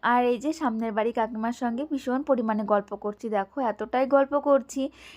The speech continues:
যে আমি যে ক্যামেরা on করে কাজ করছি সেটাই আমি ভুলে গেছি। আর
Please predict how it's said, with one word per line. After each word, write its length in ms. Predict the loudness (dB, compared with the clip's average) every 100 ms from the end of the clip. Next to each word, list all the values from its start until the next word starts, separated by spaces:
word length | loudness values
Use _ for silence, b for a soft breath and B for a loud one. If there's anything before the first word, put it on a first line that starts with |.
| B
যে 200 | 0 2
আমি 220 | 2 0 -2
যে 120 | -4
ক্যামেরা 440 | -2 -2 0 0
on 100 | 0
করে 180 | 2 2
কাজ 280 | 2 0 0
করছি 300 | -4 -4 -6
সেটাই 380 | -6 -4 0 0
আমি 180 | 2
ভুলে 280 | 0 2 0
গেছি। 400 | 0 -4 -8 -12 B B B B
আর 160 | -2